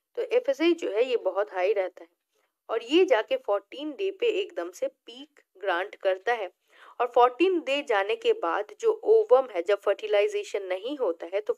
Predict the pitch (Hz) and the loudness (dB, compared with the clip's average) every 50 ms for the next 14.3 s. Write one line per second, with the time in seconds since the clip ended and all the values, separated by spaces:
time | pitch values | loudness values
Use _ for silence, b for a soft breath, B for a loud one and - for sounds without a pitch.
0 | _ - 190 185 214 254 262 - 285 285 294 294 - - 185 180 170 175 180 190 | _ 0 0 0 0 -2 -2 0 2 2 2 0 -4 -8 -10 -8 -8 -10 -12 -14
1 | b b b b b _ _ - 240 277 277 277 269 269 262 - 247 247 254 247 | b b b b b _ _ -2 0 0 0 2 0 -2 -2 -2 -6 -8 -2 0
2 | 330 339 330 233 202 190 233 254 247 - 202 214 233 - 196 180 170 160 160 175 | 0 0 0 -2 0 0 0 0 -2 -4 -10 -12 -6 -6 -4 -4 -4 -4 -4 -4
3 | 208 214 - - 170 170 165 165 196 240 240 240 _ _ _ _ _ - 202 196 | -4 -4 -6 -6 -6 -6 -6 -8 -10 -10 -10 -12 _ _ _ _ _ -6 -4 -4
4 | 185 185 - - 170 180 220 262 277 233 233 233 - 220 214 208 208 - 180 175 | -4 -4 -8 -14 -12 -8 -6 -2 -2 -2 -2 0 2 2 2 2 4 2 0 0
5 | - 190 175 175 170 - - 190 202 202 196 170 165 160 165 151 - - - 165 | 0 -4 -14 -14 -12 -12 -12 -12 -6 -4 -4 -4 -2 -4 -6 -6 -6 -10 -14 -20
6 | 165 165 b b b b b b b b - 240 240 240 254 254 277 339 381 359 | -20 -20 b b b b b b b b -4 -2 0 0 0 4 6 6 6 6
7 | 370 - 285 302 302 302 - 240 247 262 262 240 254 240 233 240 240 233 226 - | 4 2 0 0 0 0 -4 -10 -14 -14 -2 -2 0 0 0 -2 -2 -4 -4 -4
8 | 269 294 - _ _ _ _ _ _ _ _ _ _ _ 226 220 226 247 269 247 | -6 -6 -6 _ _ _ _ _ _ _ _ _ _ _ -4 -4 -4 -4 -4 0
9 | - 254 202 196 - 180 196 233 247 208 233 247 240 - 240 220 214 208 214 220 | 2 2 2 2 0 -2 0 0 2 4 2 4 4 4 6 6 4 4 2 0
10 | 240 262 254 - 220 196 - - - 269 262 - - 202 196 196 196 180 175 180 | 0 0 0 0 -2 -2 -2 0 -2 -2 -2 -2 -4 -4 -4 -2 -2 -2 0 0
11 | 180 180 - 202 190 185 170 165 175 - - 185 185 202 233 269 254 - - 208 | 0 -2 -2 -4 -4 -2 -2 -2 -2 -4 -6 -8 -6 -6 -6 -6 -6 -6 -6 -6
12 | 190 180 - - 180 - - 202 202 202 190 170 165 160 160 190 262 320 B B | -6 -6 -8 -10 -12 -12 -14 -16 -14 -12 -10 -8 -8 -4 0 0 0 0 B B
13 | B B B B B B - - 233 240 247 262 320 339 330 190 185 - - 165 | B B B B B B -8 -4 -4 -4 0 2 2 4 4 2 0 -2 -4 -6
14 | 160 - - 214 285 311 | -6 -6 -6 -8 -8 -8